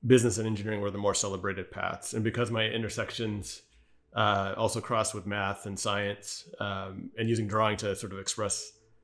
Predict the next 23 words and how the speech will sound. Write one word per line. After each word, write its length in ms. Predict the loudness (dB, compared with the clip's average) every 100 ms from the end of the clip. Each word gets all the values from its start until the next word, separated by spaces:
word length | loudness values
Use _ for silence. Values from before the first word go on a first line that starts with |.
| -4
those 160 | 0 2
ideas, 640 | 0 0 -2 -2 -4 -6
uh, 220 | -6 -6 -4
engineering 360 | -4 -2 -2 -2
made 320 | -4 -4 -10 _ -8
perhaps 280 | -4 -4 -4
more 220 | -4 -4
pragmatic 540 | -2 -2 2 2 2
sense 260 | 2 0 0
at 60 |
the 80 | -4
time. 400 | -2 -2 -2 -6 -12 _ _ _ _ -20 _ _ _ _ -8 -2
And 160 | 0
so 100 | 4
that's 280 | 4 4 2
where 180 | 0 0
I 60 |
started. 360 | 0 0 -2 0
I, 180 | -2 -2 -6
I 40 |
studied 200 | -6 -4
mechanical 320 | -4 -4 -4
engineering 500 | 0 4 4 4 0